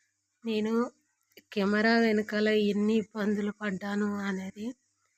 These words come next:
మీకు ఎవరికీ తెలియదు. ఇప్పుడు కూడా ఎన్ని పడుతున్నాను అనేది కూడా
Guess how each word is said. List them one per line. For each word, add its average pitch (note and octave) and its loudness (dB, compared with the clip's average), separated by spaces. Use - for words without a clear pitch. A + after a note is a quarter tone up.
మీకు G3+ -2
ఎవరికీ G3+ -6
తెలియదు. F#3 -10
ఇప్పుడు A#3 -2
కూడా B3 2
ఎన్ని A3 4
పడుతున్నాను G#3+ 0
అనేది G3+ 0
కూడా G#3+ -8